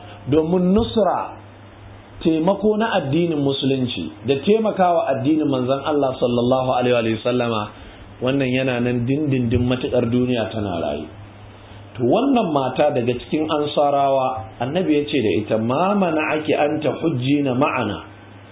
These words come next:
Me ya hana ki ki zo ki yi hajji tare da mu? Qalat, sai ta ce, "Kana lana nadihun." Muna da raƙumi. Farakibahu abu fulani.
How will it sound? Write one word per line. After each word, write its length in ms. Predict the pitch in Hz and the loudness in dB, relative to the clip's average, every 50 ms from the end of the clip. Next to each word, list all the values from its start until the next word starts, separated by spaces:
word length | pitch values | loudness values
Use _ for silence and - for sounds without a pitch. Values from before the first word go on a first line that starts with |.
| - - - - | -20 -18 -10 -2
Me 100 | 107 120 | 0 2
ya 160 | 135 156 175 196 | 2 4 2 2
hana 280 | 214 226 226 214 190 170 | 0 0 0 0 0 0
ki 140 | - 202 185 | 0 -2 0
ki 140 | - 185 151 143 | 0 0 0 2
zo 120 | 147 170 180 | 2 2 2
ki 200 | 175 175 - 147 | 2 2 0 0
yi 60 | 147 | 0
hajji 380 | 147 - 160 160 143 131 139 | 0 0 -2 0 0 -2 -2
tare 320 | 123 - 123 120 120 139 139 | 0 2 2 2 2 2 2
da 120 | 127 123 113 | 0 0 0
mu? 160 | 113 107 92 - - - - - - - - - - - - - - - - - - - - - - - - - - - - - - - - - - - | -2 -4 -6 -8 -12 -18 -16 -16 -18 -18 -18 -20 -20 -20 -20 -20 -20 -20 -20 -20 -20 -20 -20 -16 -16 -14 -14 -14 -16 -20 -20 -20 -20 -20 -20 -16 -4 0
Qalat, 420 | 131 139 151 151 151 151 147 - | 2 2 2 2 2 0 -2 -2
sai 140 | - 160 156 | -2 -2 0
ta 80 | 156 165 | 0 -2
ce, 280 | 156 - 165 139 - - - | -2 0 0 -2 -2 0 0
"Kana 320 | 156 156 165 165 160 147 | 2 2 2 2 0 0
lana 320 | 131 127 123 123 127 127 123 | 0 0 0 0 0 0 0
nadihun." 600 | 127 135 143 147 135 131 143 143 - - 104 - - - - - - - - - - - - - - - | 0 0 0 0 0 0 -2 -2 -4 -4 -6 -6 -8 -12 -18 -20 -20 -20 -20 -20 -20 -20 -20 -18 -8 -4
Muna 260 | 123 147 170 160 147 | -2 0 0 0 0
da 140 | 127 120 123 117 | 0 0 0 2
raƙumi. 560 | 113 113 113 - - 139 143 139 135 127 127 - - - - - - - - - - - - - - - - - - - - - - - - - - - - - - - - - | 2 0 0 0 0 0 0 0 0 -2 -4 -8 -12 -20 -20 -20 -20 -20 -20 -20 -20 -20 -20 -20 -20 -20 -20 -20 -20 -20 -20 -20 -20 -20 -20 -20 -20 -20 -20 -20 -20 -8 -2 2
Farakibahu 760 | 151 151 151 139 - - 156 139 135 131 120 127 143 147 - - | 2 2 2 2 0 -2 0 2 2 2 2 2 0 0 0 0
abu 320 | 123 117 120 127 131 127 127 | 0 2 2 2 0 0 0
fulani. 480 | - 117 117 120 120 117 110 101 90 | 0 2 2 2 2 0 -2 -6 -8